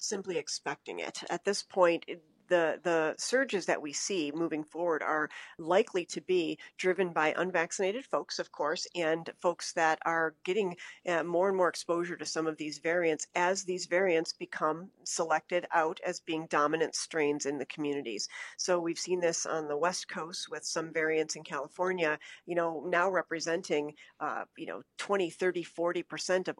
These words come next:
all the positive cases. And we're seeing, you know, some of the cases, uh, of the U K variant in some of the southern states, Florida and the like, you know,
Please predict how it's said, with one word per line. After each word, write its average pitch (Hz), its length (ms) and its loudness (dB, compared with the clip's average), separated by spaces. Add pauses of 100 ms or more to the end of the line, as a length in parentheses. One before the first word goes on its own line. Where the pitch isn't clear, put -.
all 160 200 6
the 165 60 -2
positive 147 540 -6
cases. 180 560 -4
And 175 160 -2
we're 175 100 0
seeing, 185 400 -2 (300)
you 180 80 2
know, 175 40 2
some 175 220 -2
of 165 60 0
the 170 80 -8
cases, 170 580 -4 (100)
uh, 143 380 -2
of 160 140 -2
the 165 80 -8
U 165 160 -2
K 160 240 -2
variant 165 520 2
in 156 200 -2
some 165 160 -4
of 147 40 10
the 131 60 6
southern 151 220 -2 (140)
states, 175 400 -4
Florida 160 440 4
and 156 120 2
the 151 80 0
like, 156 340 2
you 165 60 -4
know, 156 180 4